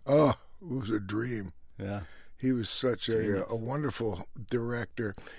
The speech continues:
Speaker 1: He did something quite unique. Uh, we had a two-week rehearsal period on that show. And the second week,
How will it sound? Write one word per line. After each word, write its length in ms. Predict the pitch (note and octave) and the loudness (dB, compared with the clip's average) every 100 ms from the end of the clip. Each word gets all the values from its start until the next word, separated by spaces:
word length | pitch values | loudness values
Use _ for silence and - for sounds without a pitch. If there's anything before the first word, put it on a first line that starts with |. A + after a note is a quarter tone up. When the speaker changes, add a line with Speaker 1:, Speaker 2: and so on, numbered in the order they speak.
| - | -2
Speaker 1:
He 140 | - D3+ | 6 8
did 160 | D3+ | 8
something 360 | - C3 G#2+ B2+ | 6 2 2 -2
quite 360 | - C#3 D3 D#3 | 0 4 4 6
unique. 680 | C3+ C3+ C#3+ B2 C3 - - - - - - - - - - - - - - - - | 4 6 2 0 -2 -8 -16 -14 -14 -14 -16 -20 -20 -16 -14 -14 -16 -16 -16 -16 -4
Uh, 340 | B2+ A2+ G#2 - - - - A#3+ G3 | 0 2 0 -4 -10 -14 -14 -16 -6
we 160 | C#3 A2 | 0 2
had 160 | A#2 A2 | 2 0
a 100 | A#2+ - | -4 0
two-week 440 | - D3 C#3 B2+ - - - | 6 8 8 6 2 -6 -4
rehearsal 500 | - G2 A#2 A2+ G2+ | 0 2 2 2 0
period 500 | G2 - A2+ F#2+ F#2 | -2 -2 -2 0 -4
on 120 | F#2+ F#2+ | -4 -6
that 180 | F2+ | -6
show. 420 | - G2+ E2+ G2+ - - - - - - - - | -6 -4 -4 -6 -8 -14 -18 -18 -16 -14 -14 -4
And 220 | B2 A#2+ | -2 0
the 80 | G#2 | 0
second 640 | - - F#3 E3 D3+ C#3+ | 0 4 6 6 2 2
week, 300 | C#3+ G#2+ C#3 | 2 2 0